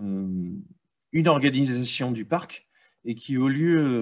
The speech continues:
euh, de tracer seulement des chemins, va décider, euh, des petites figures comme des, un clin d'œil historique. Vous voyez, le, l'histoire, le passé a un, une grande place dans l'art contemporain,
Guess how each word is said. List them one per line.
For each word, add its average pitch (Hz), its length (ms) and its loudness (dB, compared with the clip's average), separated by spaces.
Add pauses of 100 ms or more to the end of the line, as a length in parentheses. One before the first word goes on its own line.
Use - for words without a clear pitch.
euh, 107 60 -2
de 104 120 -2
tracer 147 400 -2
seulement 139 580 2
des 117 140 2
chemins, 143 440 0
va 127 140 2
décider, 131 640 0
euh, 107 400 -2 (460)
des 107 220 0
petites 135 360 -6
figures 135 600 -2
comme 127 240 -2
des, 113 340 4
un 117 160 2
clin 123 200 0
d'œil 127 200 0
historique. 147 400 0
Vous 190 60 -6
voyez, 156 260 2
le, 127 260 0
l'histoire, 120 460 0
le 123 120 -2
passé 143 360 -2
a 151 100 2
un, 117 380 0 (160)
une 117 100 -6
grande 180 300 0
place 165 240 0
dans 131 160 -2
l'art 120 160 -2
contemporain, 120 560 -10